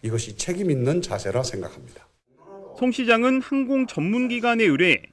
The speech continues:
Speaker 2: 연구 용역을 추진하겠다고 밝혔습니다. 부산 수영비행장이 천구백구십육 년 폐항한 이후 센텀시티로 변화한 사례를 예로 들며 이번 용역에 현 공항 유지와 확장 보강, 이전 지역 모색과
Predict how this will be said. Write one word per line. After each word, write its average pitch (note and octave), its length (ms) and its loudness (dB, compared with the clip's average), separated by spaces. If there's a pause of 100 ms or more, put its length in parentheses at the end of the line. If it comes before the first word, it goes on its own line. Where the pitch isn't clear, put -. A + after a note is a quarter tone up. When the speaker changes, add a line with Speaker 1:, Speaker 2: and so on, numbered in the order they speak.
(100)
Speaker 2:
연구 G#3 380 0
용역을 A#3+ 420 0
추진하겠다고 G#3 920 -2
밝혔습니다. A2+ 760 -6 (640)
부산 A#3+ 320 -2
수영비행장이 A#3+ 1000 0
천구백구십육 A#3+ 920 -4
년 A#3+ 320 -2
폐항한 A#3+ 500 -2
이후 E3 300 -2 (260)
센텀시티로 B3+ 960 -2
변화한 A3+ 460 0
사례를 G#3+ 440 0
예로 D3 260 2
들며 D#3 260 0 (480)
이번 A3 320 2
용역에 G#3+ 600 2
현 C4 360 0
공항 G3 360 2
유지와 F#3+ 560 0
확장 B3 460 -4
보강, D#3+ 320 -2 (500)
이전 A#3 340 2
지역 A#3+ 180 2
모색과 F3+ 640 0